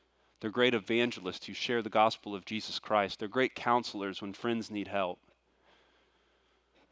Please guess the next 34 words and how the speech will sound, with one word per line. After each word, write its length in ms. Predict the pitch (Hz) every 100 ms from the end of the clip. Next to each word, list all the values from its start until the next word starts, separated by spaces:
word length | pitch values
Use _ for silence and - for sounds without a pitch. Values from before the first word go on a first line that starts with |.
| _ _ _ _ _ _ _ _ _ _ _ -
They 80 | 110
put 280 | - 143 -
others 460 | 123 127 117 107 - -
ab-, 360 | 117 107 117 101
before 340 | 113 - 123
themselves. 920 | 117 107 - 110 104 90 87 - - - - _ _ _ _ _ _ -
This 160 | 123
is 100 | 147
a 100 | 135 - - -
continuation 840 | 143 - 180 156 147 170 - 135
of 120 | 117
what 140 | 120
Paul 220 | - 131 127
is 80 |
saying, 340 | - 135 123 117
to 120 | 120
live 360 | 117 123 131 123
is 240 | 120 113
Christ. 400 | - 135 120 113
He 60 | -
doesn't 220 | 160 202
just 180 | 175 175
mean 360 | 175 175 160 - - - -
to 100 | 151
live 280 | 160 170
is 120 | 165 -
Christ, 340 | 160 151 143
so 60 | 147
I'm 80 |
gonna 140 | 147 147
go 180 | 147 165
around 320 | 156 147 143
singing 580 | - - 180 180 180 165
hymns 640 | 160 160 160 160 156